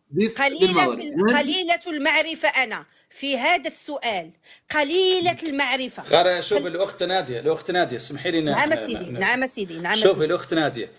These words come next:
Speaker 2: نعم.
Speaker 3: لما نقولوا مستوطنين مغاربة، احنا
Speaker 2: نعم.
Speaker 3: عارفين ايش قلنا مستوطنين مغاربة. شوفي، أول مجيء المغاربة لأرض الصحراء الغربية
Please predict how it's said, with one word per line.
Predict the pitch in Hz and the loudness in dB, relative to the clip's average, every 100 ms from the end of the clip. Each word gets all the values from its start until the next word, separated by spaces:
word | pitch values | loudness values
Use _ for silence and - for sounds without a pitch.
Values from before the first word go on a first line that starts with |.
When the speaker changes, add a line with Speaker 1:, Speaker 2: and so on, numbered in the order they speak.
| - - - | -20 -14 0
Speaker 2:
نعم. | 147 143 | 2 4
Speaker 3:
لما | 151 | 2
نقولوا | 143 180 180 151 | 2 2 0 -2
مستوطنين | 156 - 156 135 135 139 151 143 | -4 -2 0 0 0 -2 0 0
مغاربة، | 131 113 110 101 92 101 | -2 -2 -4 -4 -6 -6
احنا | 127 - 156 147 | -6 -6 -2 2
Speaker 2:
نعم. | 135 | 2
Speaker 3:
عارفين | 190 202 | 0 -2
ايش | 180 156 | -6 -2
قلنا | 151 139 127 110 107 | 0 0 -2 -4 -8
مستوطنين | 104 - 120 113 98 95 | -10 -2 -2 -2 -6 -8
مغاربة. | - 85 85 - - - - - | -10 -12 -16 -20 -20 -20 -20 0
شوفي، | - 190 143 139 165 | 4 4 2 -2 2
أول | 202 190 165 160 151 151 - _ _ _ - | 2 2 -2 -2 -2 -6 -20 _ _ _ -8
مجيء | 147 165 143 127 139 139 139 - | 0 2 2 0 -2 -2 -6 -12
المغاربة | 135 143 160 131 139 135 113 117 117 - - | -4 0 0 2 2 2 0 -6 -10 -12 -8
لأرض | 131 - 165 143 | -6 -2 -2 -2
الصحراء | 127 - - 135 127 | -2 -2 -4 -4 -4
الغربية | 107 110 101 98 98 135 | -6 -6 -6 -10 -6 -6